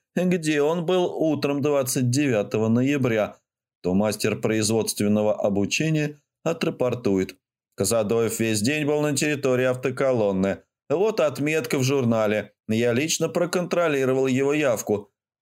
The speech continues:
В десять часов пятьдесят минут Казадоев и Быков встретились на углу дома Бурлакова. На улице было безлюдно, по дворам гулял легкий ветерок, но пронизывающего холода не ощущалось.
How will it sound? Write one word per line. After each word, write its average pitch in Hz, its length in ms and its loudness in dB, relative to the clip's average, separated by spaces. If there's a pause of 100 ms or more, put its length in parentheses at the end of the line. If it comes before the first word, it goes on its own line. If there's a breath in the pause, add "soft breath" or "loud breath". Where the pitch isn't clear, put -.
(840)
В 101 120 0
десять 98 380 -2
часов 104 440 -2
пятьдесят 98 540 0
минут 139 380 0
Казадоев 127 680 0
и 127 80 2
Быков 170 460 -2
встретились 139 720 -2
на 127 140 2
углу 127 400 0
дома 110 360 0
Бурлакова. 104 840 -2 (540)
На 95 180 2
улице 135 440 0
было 127 260 0
безлюдно, 123 880 0 (340)
по 98 120 -2
дворам 104 420 0
гулял 104 340 2
легкий 101 380 0
ветерок, 107 760 0 (360)
но 196 220 0
пронизывающего 147 1160 0
холода 185 440 0
не 160 120 0
ощущалось. 110 880 0